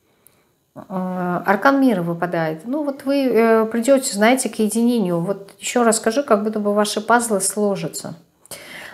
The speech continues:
А, новые возможности появятся. Какие возможности у вас появятся?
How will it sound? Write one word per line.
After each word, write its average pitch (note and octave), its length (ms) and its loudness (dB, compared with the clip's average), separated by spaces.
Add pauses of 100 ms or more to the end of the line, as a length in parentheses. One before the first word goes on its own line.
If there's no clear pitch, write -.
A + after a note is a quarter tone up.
А, E3+ 380 4
новые C4+ 280 6
возможности G3+ 720 2
появятся. E3 640 -4
Какие C4+ 360 2
возможности E3+ 720 0
у - 20 -2
вас E3 220 -4
появятся? D#3 720 -2